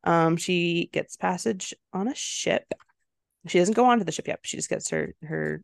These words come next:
um, ticket or whatever. Um, she's planning out, like, how she's gonna go. She's gonna go to Amir, and then she's going to travel with Casita back to Rifthold. Um,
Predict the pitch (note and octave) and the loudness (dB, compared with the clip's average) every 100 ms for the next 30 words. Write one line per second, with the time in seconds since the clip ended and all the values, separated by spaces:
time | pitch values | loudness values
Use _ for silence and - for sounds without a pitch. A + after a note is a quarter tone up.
0 | _ - - - - F3+ _ _ _ _ | _ -12 -10 -10 -12 -16 _ _ _ _
1 | _ _ _ _ _ _ _ - - - | _ _ _ _ _ _ _ -14 -8 -8
2 | - D3+ - - - F3+ _ - - _ | -8 -8 -6 -6 -6 -8 _ -20 -20 _
3 | - E3+ E3 D#3 D3+ D3+ - _ _ - | 4 6 6 4 2 -2 -8 _ _ -12
4 | D#3+ D#3+ D#3 E3 D#3+ D#3+ D#3+ - D#3 D3 | -2 -2 0 -2 0 -2 -2 -2 -4 -2
5 | D#3 D3+ - D3 D#3 G#3 G3+ E3+ D#3 D3 | -6 -4 -6 -2 0 0 0 -4 -4 -2
6 | D3 F3 F3 E3+ E3 D#3 D3 - D3 D3 | -2 0 0 0 0 0 -2 -6 -8 -4
7 | D3 D3 - D#3 - D#3 C#3+ C#3+ C#3+ D3 | -4 -4 -4 -2 0 0 0 -2 -4 -4
8 | - F3 D#3+ D3+ C#3+ - D3+ A3+ - F#3 | 0 2 2 0 -4 -2 0 0 0 2
9 | F3+ F3 - - - _ _ D#3 D#3 D3 | 2 0 -6 -20 -20 _ _ 0 2 2
10 | D3 D3 | 0 -4